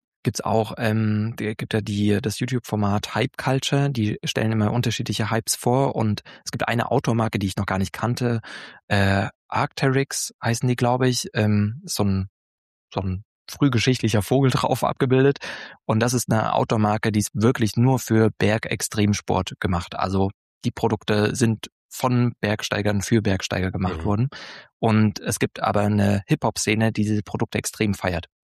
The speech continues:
Speaker 1: Weil es einfach sehr, sehr gute Outdoor-Jacken sind, die dich warm halten, die dich trocken halten, die
Speaker 2: Mhm.
Speaker 1: gut funktionieren. Und die feiern das. Dann könntest du jetzt als Marke sofort schwach werden und sagen, "Okay, wir, wir gucken jetzt, dass unsere Produkte ein bisschen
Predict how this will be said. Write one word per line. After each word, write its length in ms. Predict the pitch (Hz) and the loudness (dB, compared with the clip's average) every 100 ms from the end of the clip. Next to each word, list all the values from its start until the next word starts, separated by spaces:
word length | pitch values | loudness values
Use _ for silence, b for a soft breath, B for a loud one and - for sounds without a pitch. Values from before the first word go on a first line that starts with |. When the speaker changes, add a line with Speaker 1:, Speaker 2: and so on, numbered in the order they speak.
| B B _ | B B _
Speaker 1:
Weil 80 | 104 | -6
es 60 | - | -4
einfach 260 | 107 107 | -2 -2
sehr, 220 | - 107 | 2 2
sehr 100 | 107 | 4
gute 220 | 107 104 98 | 2 0 0
Outdoor-Jacken 540 | - 98 87 85 101 | 0 0 -2 -2 0
sind, 360 | 101 131 - - | 0 0 -2 -4
die 60 | |
dich 160 | 92 92 | -2 0
warm 240 | 113 123 | 0 2
halten, 240 | 117 107 104 | 0 0 0
die 80 | |
dich 160 | 92 95 | -2 -2
trocken 320 | - 131 123 | -4 -2 0
halten, 320 | 110 113 113 | 0 0 0
die 80 | 104 | 0
Speaker 2:
Mhm. 20 | |
Speaker 1:
gut 160 | 101 113 | 0 0
funktionieren. 560 | 113 104 - 104 127 143 B B B _ | -2 -4 0 2 2 0 B B B _
Und 140 | - 104 | 0 2
die 80 | 131 | 4
feiern 300 | 127 123 98 | 2 2 2
das. 200 | 87 - b b _ | 0 -2 b b _
Dann 100 | - | -2
könntest 160 | 101 147 | 0 0
du 20 | |
jetzt 100 | 135 | 0
als 160 | - - | -2 0
Marke 300 | 110 139 131 | 0 2 2
sofort 300 | 117 - 104 | 0 0 -4
schwach 280 | - 135 - | -2 -4 -2
werden 320 | 92 92 123 | -2 0 0
und 160 | - 107 | 2 2
sagen, 220 | 107 101 | 2 2
"Okay, 300 | 98 120 120 | 2 2 4
wir, 100 | 110 101 - | 2 -2 -2
wir 100 | 110 | -2
gucken 320 | 147 - 113 | -2 0 0
jetzt, 220 | 110 - | 0 -2
dass 80 | 101 | -4
unsere 260 | 107 - | -2 -2
Produkte 300 | 104 110 - 98 | 0 0 0 2
ein 80 | |
bisschen 480 | 104 - 110 107 107 | 2 2 2 2 2